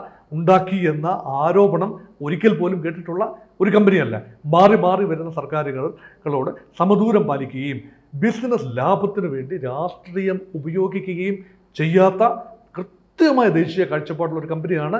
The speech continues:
ടാറ്റ. അതുമാത്രമല്ല, ഇന്ത്യയുടെ പേര് വിദേശ രാജ്യങ്ങളിൽ കേൾപ്പിക്കുന്നത് ടാറ്റ പോലെയുള്ള, അത് ഞാൻ ടാറ്റയെ ഒരു വെറും ഇന്ത്യൻ കമ്പനിയായിട്ട് മാത്രം കാണുന്നില്ല. ഇന്ത്യൻ ബഹുരാഷ്ട്ര കമ്പനി അല്ലെങ്കിൽ transnational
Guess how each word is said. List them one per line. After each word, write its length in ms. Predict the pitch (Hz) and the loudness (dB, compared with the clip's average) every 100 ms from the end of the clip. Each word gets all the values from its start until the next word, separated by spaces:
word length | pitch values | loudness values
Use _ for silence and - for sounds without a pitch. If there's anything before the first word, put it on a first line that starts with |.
| - - - | -8 -18 0
ടാറ്റ. 200 | 208 196 120 - - - | 2 2 -2 -8 -16 -6
അതുമാത്രമല്ല, 460 | 156 190 233 185 - 151 | -2 0 0 -2 -4 -6
ഇന്ത്യയുടെ 340 | 175 220 208 - | -8 -6 -6 -6
പേര് 240 | 139 165 117 - - - | -6 -4 -4 -8 -20 -16
വിദേശ 240 | 131 156 156 160 | -10 -8 -4 -4
രാജ്യങ്ങളിൽ 480 | 147 131 156 156 165 165 _ | -6 -8 -10 -10 -12 -16 _
കേൾപ്പിക്കുന്നത് 640 | 131 131 165 170 165 156 180 156 | -12 -10 -10 -10 -10 -8 -10 -10
ടാറ്റ 200 | 160 233 214 | -10 -10 -10
പോലെയുള്ള, 360 | 214 220 208 214 214 - _ - | -6 -6 -6 -10 -12 -20 _ -12
അത് 80 | 151 139 | -12 -12
ഞാൻ 140 | 135 180 226 | -10 -10 -6
ടാറ്റയെ 300 | 180 180 214 214 | -8 -6 -6 -4
ഒരു 100 | 208 185 | -4 -2
വെറും 180 | 196 214 156 | -4 -4 -6
ഇന്ത്യൻ 200 | 165 190 | -6 -4
കമ്പനിയായിട്ട് 360 | 202 202 196 156 | -4 -4 -4 -6
മാത്രം 180 | 165 185 | -6 -6
കാണുന്നില്ല. 340 | 175 170 151 113 - - - 110 131 143 | -6 -6 -6 -6 -10 -20 -20 -20 -12 -6
ഇന്ത്യൻ 460 | 196 240 233 269 269 269 156 147 | -4 -2 -2 -4 -4 -8 -8 -6
ബഹുരാഷ്ട്ര 680 | 151 180 185 185 - 180 214 254 - - _ 175 | -4 -4 -4 -8 -14 -8 -6 -6 -8 -20 _ -6
കമ്പനി 260 | 156 123 110 | -4 -4 -8
അല്ലെങ്കിൽ 220 | 110 143 - 156 | -10 -10 -10 -6
transnational 760 | 175 220 - 226 220 220 196 | -4 -4 -6 -6 -6 -6 -8